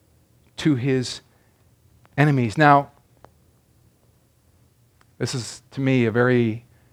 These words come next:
important idea. We think of this, recompense, yeah,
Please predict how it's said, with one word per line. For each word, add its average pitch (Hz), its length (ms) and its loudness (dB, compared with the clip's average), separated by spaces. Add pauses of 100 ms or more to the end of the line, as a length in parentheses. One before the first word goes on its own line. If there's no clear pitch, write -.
(720)
important 120 600 -2
idea. 113 460 -2 (1120)
We 131 80 0
think 185 240 2
of 127 100 2
this, 113 300 -4 (300)
recompense, 131 580 0
yeah, 127 220 0